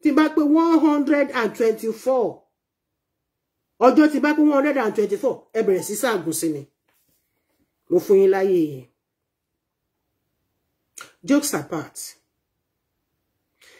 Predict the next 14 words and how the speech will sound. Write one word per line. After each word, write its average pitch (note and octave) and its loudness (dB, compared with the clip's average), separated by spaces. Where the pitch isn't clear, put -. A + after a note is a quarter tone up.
Ẹ̀yin A3 2
bàbá F#3 0
mi G3 4
méjèèjì, F3+ -2
I F3+ -6
cherish A#3+ -4
both G3 -12
of D3 -12
you C3+ -10
because G3 -4
you F3 2
had E3+ -10
that E3+ -4
wisdom, C#3+ -2